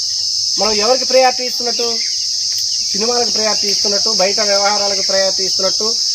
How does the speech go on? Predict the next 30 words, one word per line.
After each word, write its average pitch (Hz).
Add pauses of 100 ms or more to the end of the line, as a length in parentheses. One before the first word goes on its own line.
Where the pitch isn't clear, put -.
(160)
ఆ, 185
ఫ్రెండ్స్తో 214
తిరగడానికి, 214 (280)
తాగడానికి, 220 (100)
ఇంకా 220
వేరే 233
విషయాలకి, 208 (380)
ఆ, 185
ప్రయారిటీ 202
ఇస్తున్నట్టు. 175 (420)
దేవు-, 254
దేవుడు 254
నాకు 269
మంచి 214
చేయట్లా, 175 (400)
దేవుడు 262
నాకు 254
ధనం 214
పెట్టలే, 180 (280)
దేవుడు 254
నా 262
ఆరోగ్యాన్ని 240
తీ-, 214 (420)
చెప్పిందా 302
మన 262
సనాతన 269
ధర్మం 247
ఈ 240
విషయాలు 247
ఏదైనా? 254